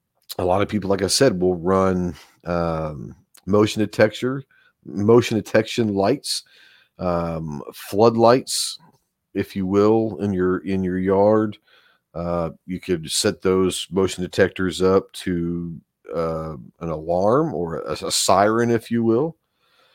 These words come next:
Uh, all sorts of, uh, of things that you could do that, that are out there, especially with the way technology is now.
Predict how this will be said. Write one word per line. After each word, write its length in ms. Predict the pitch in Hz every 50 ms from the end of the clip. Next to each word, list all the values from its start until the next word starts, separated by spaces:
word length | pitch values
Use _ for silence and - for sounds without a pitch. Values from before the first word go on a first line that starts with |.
| _ _ _ _ -
Uh, 140 | 92 95 -
all 260 | - - 135 147 139
sorts 440 | - - 107 113 139 131 - - 95
of, 300 | 85 82 80 - - _ - 80
uh, 160 | 87 85 -
of 180 | - 80 82 -
things 280 | - 90 87 85 80
that 180 | 78 73 - -
you 100 | 104 -
could 340 | - - 113 98 82 78 -
do 360 | - 98 113 127 110 82 80
that, 180 | 78 80 58 64
that 80 | 82 80
are 140 | 76 73
out 240 | 92 98 104 - -
there, 160 | - 80 78
especially 420 | 76 - - - 113 123 - - 131
with 120 | 120 107
the 60 | 104
way 120 | 98 101 95
technology 760 | - - 107 95 - - 98 92 92 92 87 85 90 90 90
is 220 | 87 85 80 -
now. 400 | 87 87 90 95 92 82 80 82